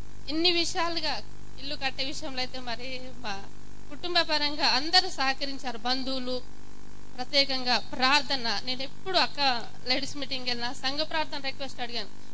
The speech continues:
కానీ ఆగిపోతుంది అక్క, ప్రేయర్ చేయండి అని. ప్రార్థన రిక్వెస్ట్ ఇచ్చినప్పుడు నిజంగానే ఆ ప్రార్థన ప్రతిఫలించింది.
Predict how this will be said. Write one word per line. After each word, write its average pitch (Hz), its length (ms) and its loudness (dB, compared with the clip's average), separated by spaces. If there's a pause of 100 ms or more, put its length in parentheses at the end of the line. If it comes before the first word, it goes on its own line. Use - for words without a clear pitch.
(120)
కానీ 254 180 2
ఆగిపోతుంది 240 580 0
అక్క, 233 280 -2
ప్రేయర్ 240 280 0
చేయండి 226 240 -2
అని. 208 160 -2 (360)
ప్రార్థన 285 300 4
రిక్వెస్ట్ 285 460 2
ఇచ్చినప్పుడు 262 480 -2
నిజంగానే 339 600 2
ఆ 220 280 0
ప్రార్థన 262 600 0
ప్రతిఫలించింది. 262 1080 0